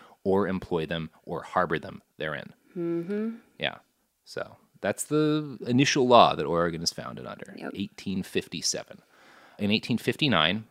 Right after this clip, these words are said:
Speaker 1: Oregon Territory finally becomes a state. It was the only state in the Union that was officially whites only.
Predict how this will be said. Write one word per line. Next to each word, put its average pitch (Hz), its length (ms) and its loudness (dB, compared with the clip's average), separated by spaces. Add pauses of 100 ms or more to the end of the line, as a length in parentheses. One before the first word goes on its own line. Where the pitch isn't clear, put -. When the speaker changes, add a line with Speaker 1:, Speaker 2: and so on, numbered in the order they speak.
Speaker 1:
Oregon 90 360 -2
Territory 78 560 0
finally 67 380 -4
becomes - 340 -8
a 78 60 -6
state. - 360 -2 (120)
It - 100 -16
was 78 140 -12
the 76 100 -6
only 101 220 2
state 92 280 4
in 95 120 -2
the 82 40 -4
Union 80 360 -4
that - 120 -6
was 82 160 -6
officially 87 540 0
whites 76 360 -6
only. 71 320 -14